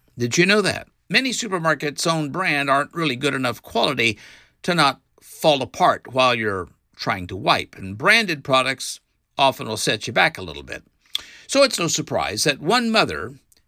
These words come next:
considered rationing the toilet paper that she buys for her family. She's got three kids who managed to go through not one,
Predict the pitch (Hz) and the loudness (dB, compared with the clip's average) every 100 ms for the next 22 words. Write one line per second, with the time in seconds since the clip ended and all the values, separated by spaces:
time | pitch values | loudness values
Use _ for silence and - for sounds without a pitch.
0 | - 170 160 196 165 143 - _ _ - | -6 -2 2 2 2 0 -4 _ _ -6
1 | 113 180 196 - 190 180 165 160 160 160 | 0 0 0 0 0 0 -2 -6 -6 -2
2 | 175 143 123 101 85 123 131 120 - 123 | 0 0 -2 -4 -2 -2 -2 -2 0 0
3 | 85 107 - 135 160 285 277 143 - - | 0 0 -2 -2 -2 2 2 0 -6 -14
4 | _ _ - _ _ _ - 180 170 160 | _ _ -20 _ _ _ -8 -4 0 0
5 | - 233 262 - 139 139 139 156 143 151 | -2 -6 -4 0 0 0 -2 -2 -2 0
6 | 214 220 208 - 185 165 165 - 156 127 | 0 0 -2 -4 -2 0 0 -2 -4 -2
7 | 120 117 139 220 214 175 170 90 - | -4 -2 2 2 2 -4 -4 -6 -10